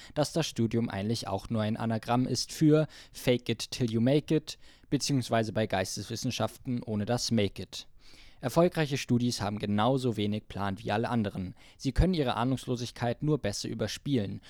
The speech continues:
Und um dich daran zu erinnern, folgt hier ein beispielhafter Bericht, wie es aussehen würde, wenn alle Studierenden einen Tag lang mal komplett ehrlich wären. Teil eins, der Vormittag.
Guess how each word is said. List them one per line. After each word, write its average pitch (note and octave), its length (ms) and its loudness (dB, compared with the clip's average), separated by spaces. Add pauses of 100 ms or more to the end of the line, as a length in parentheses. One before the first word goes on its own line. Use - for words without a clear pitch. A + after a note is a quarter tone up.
(160)
Und C3 140 -2
um B2 100 0
dich - 200 -4
daran D3 320 4
zu - 160 -2
erinnern, B2 420 0
folgt - 320 -8
hier D3 260 0
ein G#2+ 200 -2
beispielhafter A#2+ 640 0
Bericht, A2+ 560 -6
wie A2+ 100 -6
es - 140 -6
aussehen A#2 480 -2
würde, A2+ 320 0 (200)
wenn D#3 180 0
alle D3 220 2
Studierenden G#2+ 720 -4 (200)
einen C#3+ 300 2
Tag G2 280 -4
lang G#2 300 -4 (160)
mal D#3+ 120 2
komplett - 600 -4 (160)
ehrlich G2 400 -2
wären. F#2+ 400 -10 (600)
Teil E3 280 4
eins, A2 460 -4
der D#3 120 2
Vormittag. - 680 -4